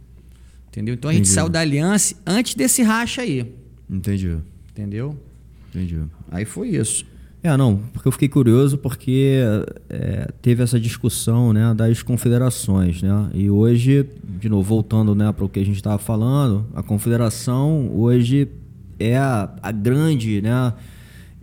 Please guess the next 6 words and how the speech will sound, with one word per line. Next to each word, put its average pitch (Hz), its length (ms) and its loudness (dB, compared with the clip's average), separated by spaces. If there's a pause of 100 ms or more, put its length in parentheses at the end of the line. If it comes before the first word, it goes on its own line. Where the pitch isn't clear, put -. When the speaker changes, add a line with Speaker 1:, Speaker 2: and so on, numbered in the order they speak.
(120)
Speaker 2:
entidade 113 720 0
aí 107 100 2
do 110 80 2
jiu-jitsu 123 640 2
que, 135 220 2
que, 147 480 -2